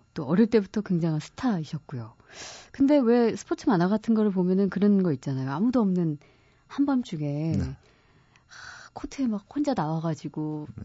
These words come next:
Speaker 1: 막 수백 개의 슛을 막 던지면서 나홀로
Speaker 2: 네.
Speaker 1: 훈련을 했었던 문경훈 선수도 혹시 그런?
Speaker 2: 어, 제가 중고등학교 때 제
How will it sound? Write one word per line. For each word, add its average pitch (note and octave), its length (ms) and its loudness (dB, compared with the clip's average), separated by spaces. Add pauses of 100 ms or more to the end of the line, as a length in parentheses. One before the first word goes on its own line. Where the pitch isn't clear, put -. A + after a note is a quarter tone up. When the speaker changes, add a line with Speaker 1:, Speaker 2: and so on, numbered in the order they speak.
(120)
Speaker 1:
막 E3 220 -12
수백 C#4+ 420 0
개의 A3+ 220 2
슛을 A#3+ 360 -8
막 G#3 220 -16
던지면서 D#3+ 1080 -2
나홀로 F#3+ 400 2
Speaker 2:
네. - 60 -6
Speaker 1:
훈련을 B3 380 2
했었던 G3 1040 -6 (1080)
문경훈 A3 380 2
선수도 F#3+ 320 -6
혹시 - 220 -12
그런? D#3 560 -6 (720)
Speaker 2:
어, G#2+ 840 -2
제가 A#2 360 0
중고등학교 B2+ 1120 4 (880)
때 G2+ 320 2
제 F#2+ 300 -2